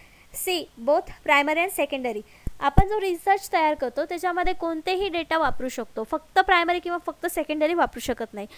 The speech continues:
दोन्ही प्रकारचा data आपण त्याच्यामध्ये include करू शकतो, आपल्याला चांगल्या प्रकारचा research घ्यायचा असेल तर. मग, अ,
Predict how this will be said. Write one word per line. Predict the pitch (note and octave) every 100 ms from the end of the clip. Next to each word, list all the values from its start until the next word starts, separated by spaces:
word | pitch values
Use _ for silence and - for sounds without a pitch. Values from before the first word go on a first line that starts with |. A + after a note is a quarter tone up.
| - - -
दोन्ही | D4+ E4+ F#4+
प्रकारचा | F#4 F4+ E4 F4
data | D4+ D4+
आपण | D4+ D#4+
त्याच्यामध्ये | D4 C#4+ C#4 C#4+ D4+ - - -
include | C#4+ D4 E4 F4
करू | F4 D#4 E4
शकतो, | D#4 -
आपल्याला | D#4 - D4
चांगल्या | E4 E4 C#4+ C#4+ D#4+
प्रकारचा | E4 D4 D4+ D#4+ D4
research | C4 - D4+ C#4
घ्यायचा | C4+ B3 B3
असेल | - A3+ A3
तर. | A3 - - - -
मग, | D4 F4+ G#4+ - - -
अ, | C#4+ C#4+ D4+